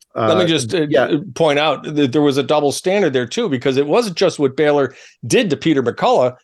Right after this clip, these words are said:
Speaker 1: it's what it didn't do to Peter Hotez. It actually elevated Peter Hotez, who became a media darling, despite the fact that everything that Doctor Hotez said was incorrect.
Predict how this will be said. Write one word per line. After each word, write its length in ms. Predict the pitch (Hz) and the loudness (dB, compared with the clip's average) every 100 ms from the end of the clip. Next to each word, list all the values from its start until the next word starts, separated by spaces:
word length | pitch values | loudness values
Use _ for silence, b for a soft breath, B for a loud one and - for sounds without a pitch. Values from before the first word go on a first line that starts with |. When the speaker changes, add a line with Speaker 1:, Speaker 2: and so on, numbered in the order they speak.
| - | -6
Speaker 1:
it's 200 | 139 - | -4 0
what 140 | 175 | 0
it 220 | 139 113 | 0 -2
didn't 340 | 185 277 214 - | -2 0 0 -2
do 400 | 117 104 110 117 b b - | -2 -2 -4 -8 b b -6
to 80 | |
Peter 320 | 135 147 127 123 | -2 0 2 2
Hotez. 600 | 233 294 135 90 - - _ _ - | 0 0 -4 -6 -10 -16 _ _ -4
It 140 | 147 | -2
actually 420 | 190 202 190 160 | 0 0 0 2
elevated 540 | 220 285 202 131 123 120 | 4 4 4 2 0 -4
Peter 240 | 135 123 | -2 0
Hotez, 600 | 175 - 131 104 107 - B B | 0 0 -2 -4 -6 -12 B B
who 100 | - | -2
became 360 | 151 156 165 151 | 0 0 0 2
a 60 | 139 | 4
media 340 | 151 156 139 | 4 4 2
darling, 560 | 120 185 226 131 117 117 _ | 0 2 2 2 0 -4 _
despite 460 | - 131 - 220 269 | -4 -4 -2 -2 0
the 80 | - | -4
fact 380 | - 120 113 - | -2 -2 -2 -6
that 120 | - | -6
everything 460 | 160 202 196 143 117 | -2 0 -2 -2 -4
that 140 | 110 | -4
Doctor 340 | 110 107 - 113 | -2 -4 -4 -4
Hotez 380 | 104 95 107 | -6 -6 -8
said 340 | - 101 95 92 b b | -8 -8 -10 -14 b b
was 220 | 139 113 | -2 -2
incorrect. 680 | 107 101 - 117 135 - - | -2 -4 -4 -4 -4 -8 -20